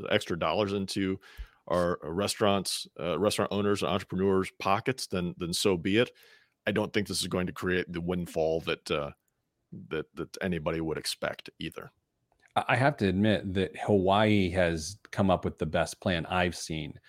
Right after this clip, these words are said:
Speaker 2: in terms of supporting restaurants. Have we talked about that on the show,
Speaker 1: I don't
Speaker 2: Dan?
Speaker 1: think so.
Speaker 2: So this was a few months ago. I, I'm gonna butcher the, the finite details here, but work with me. They gave pretty much everyone, uh, a five hundred dollar restaurant gift card that they had to use over a series of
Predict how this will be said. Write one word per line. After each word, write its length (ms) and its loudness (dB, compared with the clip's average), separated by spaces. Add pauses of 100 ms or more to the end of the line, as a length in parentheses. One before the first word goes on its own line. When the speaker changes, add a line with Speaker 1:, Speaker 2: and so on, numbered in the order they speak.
(220)
Speaker 2:
in 80 -6
terms 240 0
of 100 -4
supporting 440 -2
restaurants. 500 -2
Have 120 0
we 80 4
talked 260 -2
about 200 0
that 140 -2
on 140 -2
the 100 -4
show, 320 -6
Speaker 1:
I 40 -2
don't 140 2
Speaker 2:
Dan? 80 -4
Speaker 1:
think 80 -6
so. 220 -2 (680)
Speaker 2:
So 380 8
this 160 4
was 80 4
a 60 4
few 200 2
months 260 6
ago. 400 8
I, 120 6
I'm 400 0
gonna 140 8
butcher 420 4
the, 260 2
the 120 -2
finite 380 0
details 380 -6
here, 200 -6
but 140 -6 (100)
work 220 -2
with 140 -8
me. 180 -6 (420)
They 180 8
gave 420 4
pretty 140 6
much 160 6
everyone, 580 4 (220)
uh, 140 0
a 60 -4
five 460 2
hundred 540 2
dollar 500 2
restaurant 880 0
gift 280 0
card 360 -4
that 160 -2
they 120 2
had 240 2
to 60 0
use 280 2
over 220 0
a 40 -2
series 440 2
of 180 -2